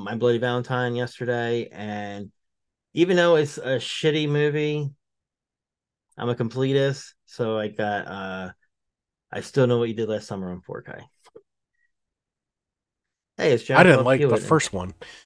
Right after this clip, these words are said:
Speaker 1: I love the first one. That was, like,
Speaker 2: Are
Speaker 1: my
Speaker 2: you
Speaker 1: high
Speaker 2: fucking
Speaker 1: s-,
Speaker 2: kidding me?
Speaker 1: that was high school memories right there, you know? Senior year of high school, it came out.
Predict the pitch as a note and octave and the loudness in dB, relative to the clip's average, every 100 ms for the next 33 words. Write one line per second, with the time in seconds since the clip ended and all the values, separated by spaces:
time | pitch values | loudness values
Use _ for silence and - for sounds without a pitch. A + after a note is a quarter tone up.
0 | - _ _ - B3+ D3+ D3 D#3 A2 - | -20 _ _ -4 0 4 4 4 2 0
1 | G#2+ - G#2 D#3 F3+ G3 C4 D#4+ - E4 | -2 -2 0 2 6 8 10 10 10 8
2 | C#4 C#4+ A3 - E3+ G3 G#3 G#3 G#3 B3 | 10 8 6 6 12 12 12 12 12 10
3 | C4+ A#3+ A3 E3 - - D#3 G#3+ G#3+ - | 10 10 8 4 -12 -2 4 4 4 2
4 | E3+ D3 C#3 F#3 F3 C#3+ C3 A2+ A#2 A2+ | 4 4 4 4 4 4 2 0 -2 -2
5 | A#2 A#2 A2+ G#2+ G#2 G2 G2 A2+ C3+ D3 | -2 -2 0 -2 -4 -4 -6 -2 0 2
6 | D3+ D3 - _ - - F3 F#3+ F#3 D#3+ | 2 -2 -6 _ -8 0 2 4 2 4
7 | E3+ D#3 C#3+ - C#3 C#3+ D#3 D3+ D3+ D3+ | 4 2 0 -2 -4 -4 -4 -4 -4 -4
8 | D3 D3+ D3+ D#3 D3+ D#3 | -4 -2 -2 -2 -4 -6